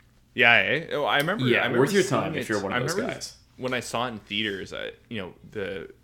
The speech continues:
Speaker 1: the people I was with seeing it, they're all like, "Oh, like, that sucked," and, you know,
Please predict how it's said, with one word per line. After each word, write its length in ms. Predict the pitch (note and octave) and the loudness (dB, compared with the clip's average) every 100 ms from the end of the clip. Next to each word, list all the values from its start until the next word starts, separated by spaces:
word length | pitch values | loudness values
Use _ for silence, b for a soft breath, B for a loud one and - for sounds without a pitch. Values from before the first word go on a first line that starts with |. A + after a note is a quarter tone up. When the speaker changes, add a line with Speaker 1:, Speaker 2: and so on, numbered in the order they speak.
| _ _ | _ _
Speaker 1:
the 80 | A2+ | -20
people 300 | - B2 A2+ | -10 -8 -2
I 80 | G2 | -2
was 160 | F#2+ G#2+ | -4 -6
with 160 | G#2 | -8
seeing 240 | - G#2+ A2+ | -6 -6 -6
it, 60 | |
they're 100 | G2 | -6
all 80 | F#2 | -8
like, 120 | F#2+ | -6
"Oh, 100 | G2+ - | -8 -8
like, 160 | C#3+ C3+ | -10 -8
that 240 | C3 D#3+ | -12 -12
sucked," 380 | - B2+ D3+ - | -10 -8 -8 -10
and, 300 | A2+ G#2 G2+ B B B | -14 -12 -14 B B B
you 120 | B2+ A#2 | -8 -6
know, 160 | G2+ | -6